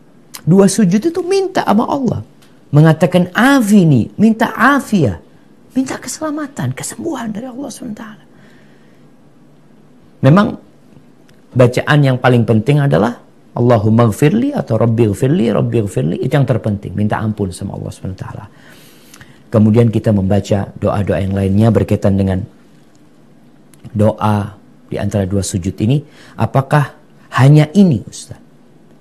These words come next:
Artinya nggak boleh nambahin. Ustaz Ami menyebutkan tentang doa-doa yang diriwayatkan dari Nabi alaihi salatu wasallam, dan itu yang ditafsirkan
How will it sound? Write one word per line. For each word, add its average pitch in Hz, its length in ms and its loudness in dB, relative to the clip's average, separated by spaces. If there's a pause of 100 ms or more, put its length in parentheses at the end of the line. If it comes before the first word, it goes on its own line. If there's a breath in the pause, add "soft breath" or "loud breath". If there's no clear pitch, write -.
(480 soft breath)
Artinya 135 560 2
nggak 113 160 4
boleh 131 240 6
nambahin. 131 560 6 (1800 soft breath)
Ustaz 113 240 0
Ami 147 240 4
menyebutkan 147 640 2
tentang 127 240 2
doa-doa 110 480 2
yang 127 240 -2 (1040)
diriwayatkan 143 640 6
dari 127 160 4
Nabi 120 320 2
alaihi 113 240 -2
salatu 110 320 -2
wasallam, 143 320 2
dan 131 160 6
itu 175 240 0
yang 214 160 0 (560)
ditafsirkan - 640 -2